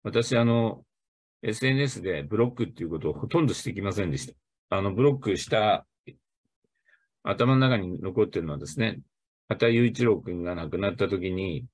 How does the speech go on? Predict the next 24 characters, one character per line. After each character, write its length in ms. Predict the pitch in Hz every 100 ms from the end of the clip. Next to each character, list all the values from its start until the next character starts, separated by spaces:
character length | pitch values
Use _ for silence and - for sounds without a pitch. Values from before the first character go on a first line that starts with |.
| _ _ _ _ _ _ -
そ 180 | -
れ 120 | 110 113
を 120 | 107
悼 240 | 95 135
む 140 | 123 90
ツ 160 | -
イ 40 | 85
ー 40 |
ト 140 | -
を 80 | 87
し 80 | 87
た 100 | 85
ら、 120 | 78
揶 200 | 71 101
揄 160 | 147 127
し 100 | -
て 140 | 78
き 100 | 76
た、 340 | - 85 - -
ま 220 | - 87
あ、 80 | 80
本 220 | 110 113
当 120 | 139 156
に、 260 | 139 131